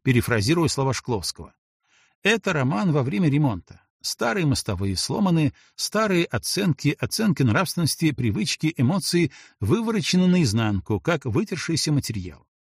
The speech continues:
А в сухом остатке, прямо у вас на глазах и с непосредственным вашим участием, рождается абсолютно новое художественное бытие. Не конкретный жанр, а тип художественного мышления по ахматовскому принципу.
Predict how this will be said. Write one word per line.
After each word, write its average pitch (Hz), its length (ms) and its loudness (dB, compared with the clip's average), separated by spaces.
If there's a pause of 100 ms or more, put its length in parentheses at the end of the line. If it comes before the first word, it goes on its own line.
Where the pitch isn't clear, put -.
(380)
А 123 140 2
в - 80 -2
сухом 190 480 -2
остатке, - 680 -4
прямо 143 460 0
у 127 80 -4
вас 123 260 -2
на 110 140 -2
глазах 95 600 -6 (280)
и 143 80 0
с - 100 -4
непосредственным 123 880 0
вашим 123 340 0
участием, 170 600 -2 (260)
рождается 127 800 0
абсолютно 139 720 0
новое 180 440 2
художественное 147 560 0
бытие. 117 440 -2 (460)
Не 131 160 6
конкретный 180 680 -2
жанр, 95 500 -4 (120)
а 110 180 2
тип 196 340 -2 (220)
художественного 175 540 0
мышления 92 680 0
по 185 240 -2
ахматовскому 151 680 -2
принципу. 107 640 -6